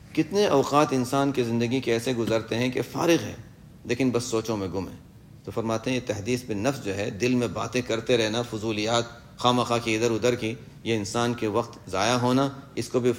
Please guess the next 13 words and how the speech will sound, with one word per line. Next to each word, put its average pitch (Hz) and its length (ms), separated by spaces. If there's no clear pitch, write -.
اس 113 120
کو 123 140
بھی 113 120
یہ 107 400
حضرات 101 640
معصیت 104 460
اور 92 140
گناہ 95 240
قرار 85 220
دیتے 76 300
ہیں۔ 73 100
بدترین 117 540
معصیت 113 500